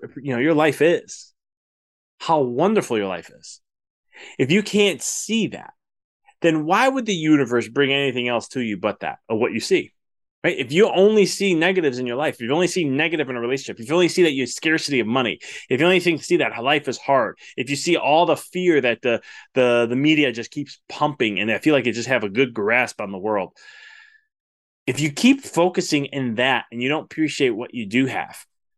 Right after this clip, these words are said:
you're only gonna, you're only gonna get more what you focus on. Law of focus, what you focus on or what your mind goes, where energy flows, wherever energy flows, manifestation grows. And so understanding that principle is understanding where gratitude comes from. If you're in a state of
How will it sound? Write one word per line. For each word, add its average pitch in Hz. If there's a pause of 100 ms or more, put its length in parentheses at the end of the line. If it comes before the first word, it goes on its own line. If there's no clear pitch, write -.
(1160)
you're 117
only 139
gonna, 123
you're 110
only 143
gonna 120
get 117
more 127
what 110
you 127
focus -
on. - (640)
Law 80
of -
focus, 151
what 85
you 101
focus 120
on 135
or 101
what 110
your 104
mind 113
goes, 139
where 107
energy 123
flows, 131
wherever 110
energy 120
flows, 117
manifestation 120
grows. 156 (340)
And 131
so 139
understanding 147
that 135
principle 131
is 123
understanding 139
where 143
gratitude 180
comes 107
from. 98 (320)
If 139
you're 139
in 147
a 147
state 160
of 123